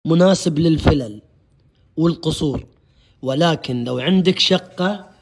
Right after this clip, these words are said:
موجود هذا الجهاز.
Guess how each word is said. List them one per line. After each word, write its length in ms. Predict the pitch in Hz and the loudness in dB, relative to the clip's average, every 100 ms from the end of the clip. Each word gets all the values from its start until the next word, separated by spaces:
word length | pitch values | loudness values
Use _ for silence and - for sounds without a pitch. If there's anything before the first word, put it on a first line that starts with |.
| _ _ _ _ - | _ _ _ _ -10
موجود 760 | 139 135 131 135 135 160 160 | -6 -6 -6 -6 -4 -4 -4
هذا 600 | 113 120 117 _ - 139 | -8 -10 -12 _ -8 -2
الجهاز. 640 | 185 185 202 202 147 117 | -2 0 0 0 -2 -8